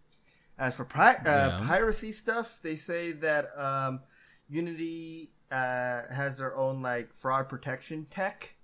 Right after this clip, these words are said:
Speaker 1: uh, that say developers will need to just trust,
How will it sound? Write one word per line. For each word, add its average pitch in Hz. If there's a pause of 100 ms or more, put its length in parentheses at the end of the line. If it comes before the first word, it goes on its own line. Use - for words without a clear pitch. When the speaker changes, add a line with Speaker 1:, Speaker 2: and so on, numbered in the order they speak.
(380)
Speaker 1:
uh, 117
that 117
say 123
developers 127
will 123
need 123
to 123
just -
trust, -